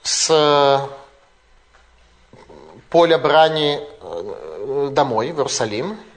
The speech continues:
«И пришёл Урия к нему и расспросил Давид о благополучии Йоава и благополучии народа и об успехе войны. И сказал Давид Урии: 'Пойди в дом свой и омой ноги свои.' И вышел Урия из дома царя,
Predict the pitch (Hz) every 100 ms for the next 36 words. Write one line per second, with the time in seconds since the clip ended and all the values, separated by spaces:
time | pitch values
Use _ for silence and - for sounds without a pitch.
0 | - _ _ - 165 185 185 233 240 226
1 | 208 208 196 214 247 208 - 170 - 240
2 | 175 190 208 165 156 151 156 147 147 -
3 | 120 127 165 196 180 147 139 139 143 139
4 | - 120 127 190 190 156 127 120 - 110
5 | 113 110 117 160 233 - 147 185 220 208
6 | 202 202 131 107 131 - _ _ _ -
7 | - - - 156 165 165 208 180 165 139
8 | - 131 147 208 - 147 147 147 165 208
9 | 196 180 170 160 - 127 110 - - _
10 | _ _ _ _ - 143 175 226 220 214
11 | 190 165 139 143 131 110 123 113 123 208